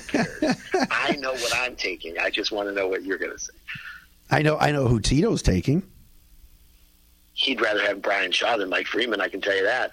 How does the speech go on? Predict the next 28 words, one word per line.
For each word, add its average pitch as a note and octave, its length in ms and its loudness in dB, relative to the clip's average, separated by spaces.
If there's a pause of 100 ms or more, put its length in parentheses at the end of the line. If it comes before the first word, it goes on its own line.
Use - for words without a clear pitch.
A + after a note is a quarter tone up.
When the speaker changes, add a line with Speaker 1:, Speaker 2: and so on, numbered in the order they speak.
(120)
Speaker 2:
You A#2 140 4
think? D#3+ 440 2 (800)
Speaker 1:
Yes. - 520 -2 (260)
Speaker 2:
Uh, A2 240 -6 (2250)
do A#2+ 140 4
I B2 80 4
get C3+ 120 4
another B2+ 280 4
Speaker 1:
I C#3+ 60 4
do. D3+ 60 2
Speaker 2:
option? E3+ 280 4
Can B2+ 160 2
I A2+ 100 4
get, B2 140 6
like, A#2+ 200 4
none B2+ 220 6
of C3 60 2
the, B2 160 4
can B2 180 2
I B2 80 4
vote B2+ 300 4
for C3 100 4
none B2+ 180 4
of C3 60 4
the B2 80 6
above A#2+ 360 4
or C#3 60 4
something? E3+ 240 0